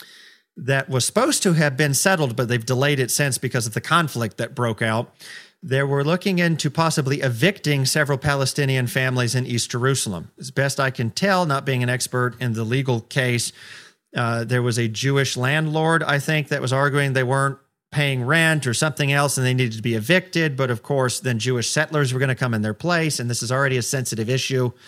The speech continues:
Uh, the, the idea of Israeli settlements and, and Palestinians that have lived there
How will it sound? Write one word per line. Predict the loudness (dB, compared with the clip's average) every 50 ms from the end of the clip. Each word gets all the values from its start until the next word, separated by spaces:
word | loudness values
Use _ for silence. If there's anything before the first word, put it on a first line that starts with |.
| -20 -20 -20 -20 -20 -20 _ _ _ _ _ -8
Uh, | -6 -4 -4 -4 -6 -8
the, | -6 -4 -4 -4 -4
the | -4 -6 -4 -2
idea | -2 -2 0 -2 -2 -2
of | -2
Israeli | -2 -2 0 0 0 0 0
settlements | -2 0 0 2 2 2 2 2 0 0 0 0 -2
and, | -2 -2 -2 -2 -4 -4
and | -4 -4 -6 -2
Palestinians | -2 -2 -2 -2 -2 -2 0 0 0 0 0 -2
that | -2 -4
have | -4 -2 0
lived | 0 0 0 -2
there | -2 0 2 2 4 4 2 2 0 -2